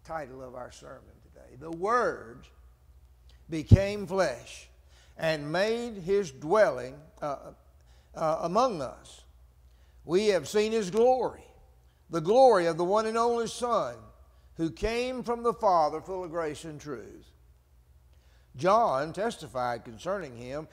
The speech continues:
He cried out, saying, "This is the one I spoke about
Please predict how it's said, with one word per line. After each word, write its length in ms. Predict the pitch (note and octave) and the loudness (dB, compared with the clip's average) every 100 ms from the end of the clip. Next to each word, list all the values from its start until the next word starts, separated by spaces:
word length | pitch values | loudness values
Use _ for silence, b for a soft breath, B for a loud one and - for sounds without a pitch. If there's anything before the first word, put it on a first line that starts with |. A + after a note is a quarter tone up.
| b | b
He 140 | - E3+ | -10 -6
cried 360 | G3+ G#3 A3 | 2 4 6
out, 260 | G3+ A#3 G#3 | 8 6 4
saying, 400 | - D3 D#3 F3+ | 0 0 2 0
"This 180 | F#3+ F#3+ | -4 -4
is 140 | A3+ | -4
the 100 | E3+ | -4
one 240 | E3 F#3 F#3+ | 0 2 2
I 140 | F3 | 0
spoke 460 | - - G#3 A#3+ E3 | -4 -6 0 0 0
about 500 | C#3+ D3 D3+ - | -2 2 2 0